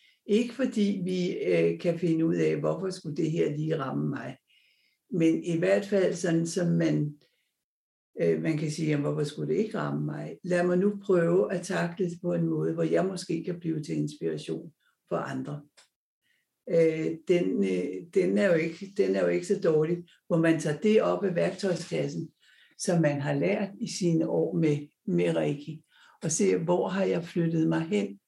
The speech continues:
Hvordan kan jeg reagere på det her,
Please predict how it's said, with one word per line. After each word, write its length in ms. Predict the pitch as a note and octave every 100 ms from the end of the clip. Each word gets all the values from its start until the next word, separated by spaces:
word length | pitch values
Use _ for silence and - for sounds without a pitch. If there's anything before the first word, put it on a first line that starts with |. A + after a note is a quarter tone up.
| _ _ _ _ _ _ _ -
Hvordan 540 | E3 E3 F3 G3+ G#3 - _ -
kan 220 | G3 F#3
jeg 240 | E3+ E3 E3+
reagere 720 | E3 D#3+ D#3+ - A3 A3+ G#3+
på 80 | G3+
det 220 | G3 F#3
her, 320 | F3+ F3+ E3+